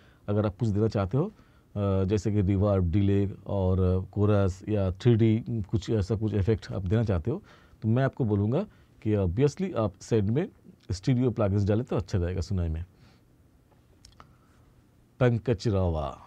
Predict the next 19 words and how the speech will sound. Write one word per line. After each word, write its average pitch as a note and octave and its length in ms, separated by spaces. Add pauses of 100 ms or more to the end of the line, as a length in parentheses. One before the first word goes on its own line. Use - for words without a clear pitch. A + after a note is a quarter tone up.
(260)
सर, A2 500 (500)
ओबीएस, C3 580 (400)
अच्छा, G#2 140
ओबीएस A#2 420
को C3+ 120
डॉ G#2+ 400
के A#2+ 400
साथ G#2+ 320 (260)
कनेक्ट, G#2+ 380 (1300)
कनेक्ट A#2 300
से C3 160
रिवर्ब, A2 420
डिले, G#2+ 480 (240)
इफेक्ट A2 340
के A#2+ 80
साथ G#2 420 (240)
रिकॉर्ड G2+ 460
होता G2+ 280
है। - 220